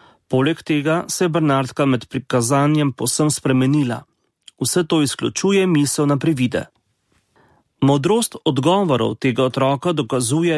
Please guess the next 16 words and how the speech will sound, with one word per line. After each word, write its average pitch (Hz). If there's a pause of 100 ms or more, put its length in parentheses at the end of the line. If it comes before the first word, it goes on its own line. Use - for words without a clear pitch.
jasnega 143
duha, 107 (420)
mirno 156
in 127
čisto 175
domišljijo 165 (340)
ter 214
moč 170
presoje, 170
ki -
presega 131
vsako 120
starost. - (920)
Pri 131
tej 196
deklici 170